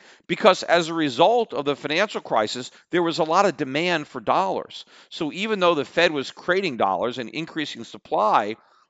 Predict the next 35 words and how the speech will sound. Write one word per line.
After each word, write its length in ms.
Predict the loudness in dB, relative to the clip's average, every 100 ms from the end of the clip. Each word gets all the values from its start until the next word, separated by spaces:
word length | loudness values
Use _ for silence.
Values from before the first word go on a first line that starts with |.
| _
the 80 | -2
demand 460 | -2 0 2 2 0
was 160 | 0
there. 280 | 2 2 2
People 300 | -2 -6 -4
were 120 | -4
seeking 420 | -4 -8 -8 -8 0
refuge 640 | 2 2 0 -12 -10 -10
in 120 | -10 -8
the 80 |
dollar, 580 | -2 2 2 2 0 -4 -8 -20 -8
even 260 | -6 -2 0
though 300 | 2 0 -2 _
the 140 | -8 -4
U 240 | 2 2
S 160 | 2 0
was 140 | -6
the 140 | -4 -2
epicenter 600 | -2 -2 0 0 0 -6
of 80 |
the 80 | -8
crisis. 680 | -2 0 2 -2 -4 -6 -8 _ _ -8
People 260 | -6 -4 -2
were 140 | 0
running 300 | 0 0 -2
towards 440 | -6 -2 -2 -2
the 80 | -4
blast 560 | -6 -6 -2 -2 -2 -4
instead 400 | -8 -8 0 0
of 120 | 0 -4 -10
away 360 | -6 -2 -2 -2
from 260 | -6 -6
it. 160 | -8 -12 _ -20 -20 -20 _ _ _ 0
And 180 | 2
after 720 | 2 4 4 2 -2 0 0